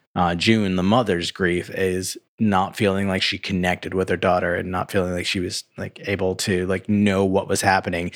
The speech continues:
And then she finds the, the videotape of her with the neighbors, and then they,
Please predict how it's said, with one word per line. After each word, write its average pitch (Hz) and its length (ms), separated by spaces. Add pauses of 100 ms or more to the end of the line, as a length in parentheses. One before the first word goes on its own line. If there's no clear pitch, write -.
(300)
And 120 180
then 101 200
she - 120
finds 92 540
the, 87 500
the 98 120
videotape 90 500
of 85 80
her 90 140
with 90 160
the 92 80
neighbors, 87 460
and 101 200
then 95 180
they, 92 120